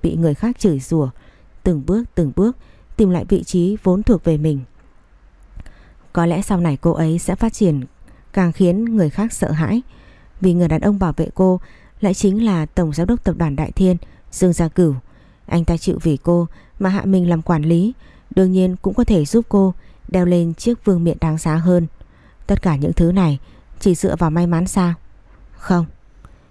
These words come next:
Mỗi một bước Tống Như đi đều bị mọi người trong ngoài giới chú ý. Cô chưa bao giờ vứt bỏ giấc mộng của mình, một đường dựa vào cố gắng và thực lực đi đến bước này. Vì vậy mới có thể được Dương Gia Cửu đối xử đặc biệt như vậy.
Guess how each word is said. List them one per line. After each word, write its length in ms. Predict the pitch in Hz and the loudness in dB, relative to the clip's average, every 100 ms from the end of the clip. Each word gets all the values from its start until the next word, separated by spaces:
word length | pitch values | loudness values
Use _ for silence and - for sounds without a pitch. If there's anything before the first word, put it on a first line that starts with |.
| - - - | -20 -16 -2
Mỗi 140 | 185 | 0
một 160 | 214 180 | 2 2
bước 280 | - 214 - | 0 -2 -2
Tống 160 | 175 185 | -2 0
Như 140 | 196 | 0
đi 240 | 175 175 165 - - - | 2 0 0 -8 -20 -4
đều 120 | 196 | 0
bị 220 | 180 185 180 | 2 2 0
mọi 180 | 180 | 0
người 260 | 185 180 165 | 2 2 2
trong 220 | - 226 | 0 2
ngoài 260 | 196 156 143 | 2 2 0
giới 260 | - 165 | 0 0
chú 200 | 180 190 | 2 2
ý. 280 | 175 175 190 - - - - - - | 4 2 2 -4 -18 -20 -20 -10 0
Cô 120 | 180 | 0
chưa 160 | 190 | 2
bao 160 | 170 170 | 0 0
giờ 260 | 165 160 143 | 2 0 0
vứt 160 | 220 - | -2 0
bỏ 220 | 175 139 | -2 -2
giấc 220 | - 233 | -4 -2
mộng 160 | 202 - | -2 0
của 140 | 165 | -2
mình, 240 | 160 151 143 - - - - | 0 -2 -4 -14 -20 -20 -2
một 180 | 202 185 | 0 2
đường 240 | 190 180 | 2 2
dựa 200 | 165 185 | 0 -2
vào 140 | 170 160 | 0 0
cố 160 | 185 | 0
gắng 220 | 185 170 | 0 -2
và 140 | 196 196 | -2 0
thực 240 | 170 151 | 0 0
lực 240 | 165 147 - | 0 -2 0
đi 120 | 190 | 0
đến 180 | 170 170 | 0 0
bước 180 | 240 233 | -2 0
này. 260 | 175 147 139 - - - - | -2 -4 -8 -18 -20 -20 -6
Vì 140 | 185 170 | 0 2
vậy 200 | 170 151 - - - - | 0 -4 -10 -20 -10 -2
mới 120 | 190 | 0
có 100 | 226 | 0
thể 240 | 220 165 | 0 0
được 240 | 165 160 - | 0 -2 0
Dương 160 | 208 | -2
Gia 160 | 202 208 | 0 -2
Cửu 280 | - 175 139 | 0 0 2
đối 160 | 165 185 | 0 0
xử 180 | - 170 | 0 0
đặc 200 | 143 160 | -2 0
biệt 140 | 156 | 0
như 100 | 170 | 0
vậy. 200 | 175 160 | 0 0